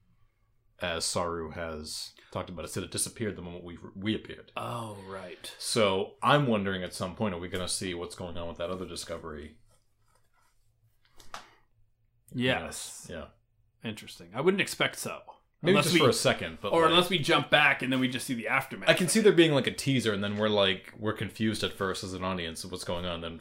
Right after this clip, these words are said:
Speaker 1: we t-, it turns out it's the actual, yeah.
Speaker 2: Yeah, yeah.
Speaker 1: They may try to, like, you know,
Speaker 2: That
Speaker 1: play
Speaker 2: could
Speaker 1: with
Speaker 2: be.
Speaker 1: our heads for a moment there, but
Speaker 2: Yeah. Um, I have a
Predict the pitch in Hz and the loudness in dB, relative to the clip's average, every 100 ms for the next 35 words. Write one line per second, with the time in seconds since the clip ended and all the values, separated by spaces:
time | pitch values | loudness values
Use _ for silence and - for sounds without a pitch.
0 | - 92 - 101 104 92 92 87 87 - | -12 -10 -8 -8 -6 -4 -2 -2 -2 -8
1 | - 104 92 92 - 90 85 82 - _ | -8 -4 -4 -4 -4 -4 -6 -8 -14 _
2 | - _ _ - - 92 80 - _ _ | -20 _ _ -20 -8 -6 -6 -10 _ _
3 | _ - 139 160 175 170 - 139 170 104 | _ -4 0 0 -2 -8 -8 -4 0 0
4 | 104 113 98 90 87 - 92 85 - - | 0 0 0 0 -2 -4 -6 -6 -10 -12
5 | 110 - 104 98 92 90 98 - 90 82 | -10 -2 0 2 2 0 -2 -4 -6 -6
6 | 76 76 80 78 78 - _ - - - | -10 -12 -12 -10 -12 -16 _ -20 -20 -20
7 | - - - - _ - 131 131 117 117 | -20 -20 -20 -20 _ -6 -2 0 0 -4
8 | - - 185 180 180 190 262 302 285 208 | -8 2 8 8 8 4 4 8 10 8
9 | 185 | 6